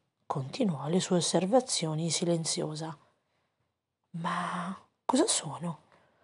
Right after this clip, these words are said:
Sono così piccoli." Guardò meglio. Tanti puntini si muovevano in fila su una strada di sabbia.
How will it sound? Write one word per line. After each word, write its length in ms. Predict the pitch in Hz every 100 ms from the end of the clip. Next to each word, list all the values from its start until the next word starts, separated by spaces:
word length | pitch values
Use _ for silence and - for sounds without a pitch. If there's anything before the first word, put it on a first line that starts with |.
| _ _ _
Sono 280 | - 339 311
così 240 | 202 -
piccoli." 640 | - 330 - - 151 151 - _ _ _ _ _ _ _ _ _ _
Guardò 560 | 190 175 170 160 220
meglio. 640 | 240 175 139 170 175 170 - _ _ _ _ _ _ _ _
Tanti 460 | - 226 185 165 151
puntini 580 | 165 185 196 175 143 147
si 160 | -
muovevano 460 | 170 185 180 160 151
in 160 | 165 160
fila 360 | - 262 226
su 140 | 190 185
una 140 | 170
strada 340 | - - 196
di 140 | 196 196
sabbia. 600 | - 147 143 - 170